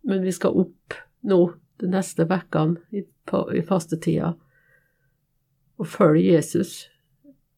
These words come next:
i det han gjør, i det han sier.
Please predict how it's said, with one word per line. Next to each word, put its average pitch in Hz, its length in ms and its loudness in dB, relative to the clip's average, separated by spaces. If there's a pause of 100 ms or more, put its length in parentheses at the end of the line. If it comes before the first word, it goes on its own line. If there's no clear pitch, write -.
(540)
i 202 80 2
det 185 160 2
han 175 160 2
gjør, 190 320 2 (400)
i 196 80 0
det 175 160 0
han 165 160 0
sier. 233 400 -6